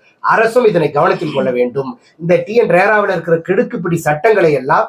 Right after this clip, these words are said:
அரசு அவர்களையும் அரசு பிரதிநிதிகளையும் எங்களையும் அழைத்து பேசி சரி செய்து எளிமையான முறையிலே பாதுகாப்பான முறையிலே இந்த ரியல் எஸ்டேட்ல முதலீடு செய்யறவங்க கூட இப்ப இந்த முடக்கத்தினால யோசிக்கிறாங்க. அதனால ரியல் எஸ்டேட் துறை நலிந்திருக்கிறது. So அதனால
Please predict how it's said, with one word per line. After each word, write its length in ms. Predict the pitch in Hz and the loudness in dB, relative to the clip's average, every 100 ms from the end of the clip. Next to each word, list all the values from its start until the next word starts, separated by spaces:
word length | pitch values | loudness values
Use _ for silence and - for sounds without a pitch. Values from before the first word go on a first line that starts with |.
| - _ _ | -6 _ _
அரசு 460 | 147 202 220 - 240 | 0 2 0 0 0
அவர்களையும் 560 | 185 175 185 170 170 214 | 2 2 2 2 2 2
அரசு 360 | 170 170 190 175 | 2 2 0 -2
பிரதிநிதிகளையும் 600 | 160 156 151 143 160 - | -2 0 -2 -2 -2 0
எங்களையும் 540 | 156 156 165 151 202 | -2 0 0 0 0
அழைத்து 380 | 143 156 165 170 | 0 0 -2 -10
பேசி 300 | 139 135 180 214 _ _ | -8 -8 -10 -16 _ _
சரி 280 | - 160 214 | -4 0 0
செய்து 300 | - 156 156 | 0 0 2
எளிமையான 420 | 175 180 196 190 170 | 2 2 4 2 2
முறையிலே 320 | 156 143 147 | 2 2 2
பாதுகாப்பான 600 | 143 175 220 214 202 180 | 2 2 4 2 0 -2
முறையிலே 360 | 156 143 139 196 226 - _ | 0 0 0 0 -2 -10 _
இந்த 160 | 202 214 | 0 4
ரியல் 220 | 220 269 | 4 4
எஸ்டேட்ல 300 | 254 240 214 | 2 2 2
முதலீடு 340 | 202 214 269 269 | 2 4 4 2
செய்யறவங்க 400 | 233 220 214 202 | 4 4 4 4
கூட 160 | 226 | 4
இப்ப 220 | 247 214 196 | 4 2 0
இந்த 120 | 185 | 2
முடக்கத்தினால 560 | 170 240 226 214 196 202 160 | 2 2 0 0 2 2 2
யோசிக்கிறாங்க. 560 | 226 220 - 160 156 | 2 0 -2 0 2
அதனால 360 | 220 185 190 214 | 2 2 2 0
ரியல் 260 | 170 202 | 2 2
எஸ்டேட் 300 | 226 160 175 | 2 2 -6
துறை 180 | - 156 - _ _ 127 | -2 -2 -2 _ _ -2
நலிந்திருக்கிறது. 800 | 165 262 214 202 156 - 95 - _ _ _ | 0 0 0 0 0 -6 -12 -14 _ _ _
So 100 | - | -6
அதனால 260 | 120 139 226 | -2 2 2